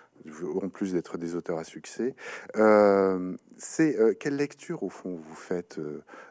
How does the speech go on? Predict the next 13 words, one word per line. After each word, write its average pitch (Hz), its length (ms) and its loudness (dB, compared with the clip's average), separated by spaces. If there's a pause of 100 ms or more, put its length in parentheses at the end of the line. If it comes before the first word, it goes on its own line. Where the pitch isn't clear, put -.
de 101 60 -6
ce - 140 -4
résultat 104 520 -2
du 85 120 -8
premier 87 300 -8
tour ? - 220 -4
Est-ce - 160 -4
qu'il 160 100 -6
vous 143 160 -6
a 151 60 -4
surpris, - 640 -10
au 80 120 -8
fond ? - 260 -16